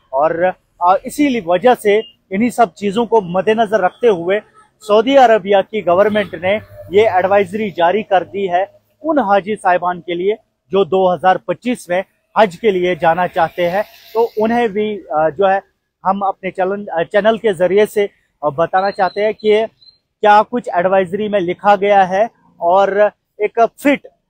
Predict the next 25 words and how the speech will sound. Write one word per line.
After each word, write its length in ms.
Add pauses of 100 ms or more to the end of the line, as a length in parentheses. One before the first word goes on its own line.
यानी 340
जो 500
सेहतमंद 540
होगा 240
शख्स 340 (320)
वही 400
हज 280
के 120
लिए 180
जा 140
सकता 340
है, 160 (280)
बाकी 240
किसी 240
को 120
इजाजत 440
नहीं 120
मिलेगी। 400 (280)
अगर 360
सेहत 360 (100)
के 40 (600)
हिसाब 280
से 220
कमजोर 520
है 200